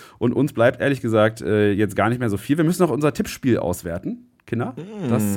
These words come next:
Speaker 1: ähm, das haben wir noch nicht ausreichend gemacht. Wir haben ja letzte Woche uns die Tipps erkickert, ne?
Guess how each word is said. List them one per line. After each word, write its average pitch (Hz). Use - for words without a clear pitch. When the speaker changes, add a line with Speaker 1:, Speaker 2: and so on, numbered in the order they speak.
Speaker 1:
ähm, 127
das 117
haben 131
wir 139
noch 131
nicht 131
ausreichend 131
gemacht. 107
Wir 104
haben 151
ja 139
letzte 123
Woche 139
uns 131
die 120
Tipps -
erkickert, 110
ne? 127